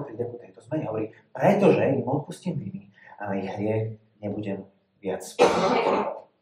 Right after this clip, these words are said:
Táto zmluva prinesie odpustenie vín a hriechov a úplne iného kalibru ako tá stará. Nové odpustenie, nové poznanie, nové srdce.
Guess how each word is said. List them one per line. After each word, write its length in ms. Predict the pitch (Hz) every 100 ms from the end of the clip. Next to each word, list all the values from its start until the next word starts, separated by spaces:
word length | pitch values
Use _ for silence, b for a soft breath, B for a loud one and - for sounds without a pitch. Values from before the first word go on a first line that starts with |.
| _ _ _ _ _ _
Táto 160 | 143 156
zmluva 240 | 151 165 160
prinesie 240 | 165 -
odpustenie 640 | 143 160 180 - 190 120 101
vín 320 | 139 175 190
a 240 | 170 -
hriechov 720 | 117 135 160 180 196 208 B B B B -
a 160 | 139
úplne 400 | 202 214 240 -
iného 320 | 185 190 170
kalibru 400 | - 175 185 147
ako 240 | 117 117 -
tá 160 | 123
stará. 480 | - 120 120 98 - - _ _ _ b b 143
Nové 320 | 180 220 214
odpustenie, 800 | 208 208 190 - - 190 165 B B
nové 400 | 139 170 214 208
poznanie, 720 | - 190 175 175 123 - - - _ _ _ _ _ _ _ _ _ _ _ _ _ _ _ _ _ _ _ _ _ _ _ _
nové 340 | 131 156 190 190
srdce. 560 | - 160 156 - - -